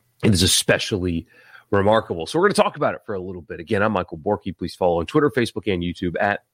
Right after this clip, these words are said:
Michael Borky, B O R K E Y. And also wherever you get your podcasts. If you're listening to this in browser, we appreciate you checking out the website, but pull out your phone,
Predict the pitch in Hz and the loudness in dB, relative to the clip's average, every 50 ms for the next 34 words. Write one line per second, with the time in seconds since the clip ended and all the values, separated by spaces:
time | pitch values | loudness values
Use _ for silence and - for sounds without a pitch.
0 | _ - 95 92 92 - 87 85 80 _ - 110 127 - - 117 104 92 - 156 | _ -6 -4 -4 -4 -4 -8 -10 -10 _ -2 -2 -2 0 0 -2 -2 -2 -2 -4
1 | 147 - - - 98 92 - _ - 85 85 85 87 - _ _ _ - - - | -4 -4 -2 -2 -2 -2 -2 _ -4 -2 -2 -2 -2 -4 _ _ _ -20 -20 -20
2 | _ - - 139 143 110 117 98 82 87 80 78 87 107 123 120 - 110 82 90 | _ -4 0 0 0 0 0 -2 -4 -4 -2 0 2 2 2 0 0 -4 -4 -2
3 | 92 92 92 95 82 101 104 - - - - - 90 85 90 85 - 90 85 87 | 0 0 0 -2 -2 -2 -2 0 -2 -2 -2 0 -2 -2 -2 -4 -6 -6 -6 -6
4 | 101 - - 101 - 101 101 117 117 123 123 101 95 98 104 98 - - 123 127 | -6 -6 -8 -4 -2 0 2 2 2 2 2 2 2 2 2 0 0 0 2 2
5 | 127 110 87 95 92 113 127 110 95 95 87 87 90 87 87 - - 139 135 - | 2 4 2 2 2 2 0 -2 -2 -4 -2 0 0 -2 -2 -2 0 0 0 0
6 | 151 - 110 92 - - 131 - 123 113 98 - 90 101 131 131 - - 85 87 | 0 -2 -2 -2 -2 -2 -2 0 0 -2 0 0 0 0 0 0 0 -2 0 0
7 | 80 - - 90 - _ - 120 135 151 - - - - - 98 82 76 87 107 | 0 -2 -4 -6 -6 _ 0 2 2 2 2 -2 -6 -6 -2 -2 -2 -2 -2 -6